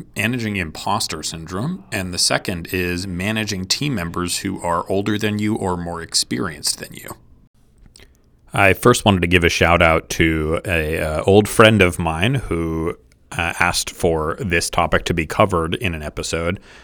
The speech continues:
Uh, Ben Klein, thanks so much for the idea, and I hope you find this useful and not a horrendous waste of time.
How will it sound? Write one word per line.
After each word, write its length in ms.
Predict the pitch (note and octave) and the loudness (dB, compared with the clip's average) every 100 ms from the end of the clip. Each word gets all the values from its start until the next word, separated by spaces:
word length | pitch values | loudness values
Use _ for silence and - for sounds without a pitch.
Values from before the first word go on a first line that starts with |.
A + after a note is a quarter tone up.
| - | -12
Uh, 200 | - D#2+ | -2 -2
Ben 360 | D2+ F#2 F2 E2 | 0 2 2 0
Klein, 440 | - F2+ E2+ F#2+ | -2 0 2 2
thanks 220 | E2+ E2 - | 0 -2 -2
so 140 | F#2 | -2
much 220 | D#2+ E2 | 0 -2
for 160 | - F2+ | -2 -2
the 180 | E2 D#2 | -2 -2
idea, 440 | D#2 D#2 D2+ F2+ | -4 -4 -4 -2
and 140 | A#2 | -4
I 60 | D2 | -4
hope 220 | - D#2+ | -4 -2
you 100 | E2+ | -2
find 260 | - D#2+ D#2+ | -2 -4 -4
this 200 | D2+ - | -6 -4
useful 520 | E2 - - F#2+ G2 | -4 -4 -2 -2 -2
and 260 | - E2+ D#2 | -2 -4 -4
not 340 | D#2+ D#2+ D#2 | -4 -4 -4
a 140 | F2 D2+ | -4 -4
horrendous 540 | E2 E2 D#2 E2 - | 0 -2 0 -4 -4
waste 240 | D#2 D#2 | -6 -2
of 100 | F#2+ | -2
time. 280 | - A2+ - | 2 0 0